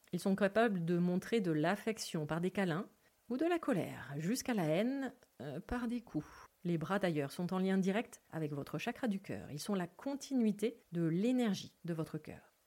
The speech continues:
Les bras sont le symbole de force, de puissance, de protection. Ce sont eux qui exécutent nos actions. Ils expriment ce que je peux faire concrètement dans la matière. Des douleurs au bras peuvent être le signe de dévalorisation, de se sentir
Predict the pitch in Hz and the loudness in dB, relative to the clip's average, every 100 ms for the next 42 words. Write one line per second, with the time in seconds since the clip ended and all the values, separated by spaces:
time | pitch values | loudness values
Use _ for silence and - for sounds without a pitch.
0 | _ _ 180 180 240 247 208 180 196 214 | _ _ 0 4 4 4 2 2 4 4
1 | 170 147 - 185 - - 170 - 247 143 | 2 -2 -2 -4 -4 -4 -4 -2 -2 -2
2 | 131 170 - 320 311 240 - 143 139 _ | -2 -2 0 0 0 -2 -4 -8 -12 _
3 | - 202 208 185 - 233 226 - - - | -8 -4 0 -2 4 4 4 -10 -10 0
4 | 233 208 214 - - 214 180 165 - - | 2 2 0 -2 -2 0 2 0 -4 -12
5 | 98 _ _ _ 185 180 151 214 - - | -14 _ _ _ 0 2 2 0 0 -2
6 | 226 233 226 185 175 160 156 - 262 262 | 0 2 0 -4 -4 -2 -4 -2 0 0
7 | 262 - 170 160 196 220 - 302 302 - | -2 -6 0 0 0 -2 -4 0 2 2
8 | 254 240 214 240 277 214 175 170 - - | 0 2 2 4 4 2 2 -2 -6 -14
9 | - - _ _ _ 175 165 202 226 196 | -14 -20 _ _ _ -4 0 4 6 6
10 | 165 156 180 220 185 170 170 - 170 - | 4 4 4 6 4 2 2 2 2 2
11 | 247 220 170 156 165 240 220 214 190 175 | 2 4 2 2 2 4 4 4 2 2
12 | 170 170 - 131 143 190 240 262 247 294 | 0 -4 -6 -8 -6 -2 0 0 2 0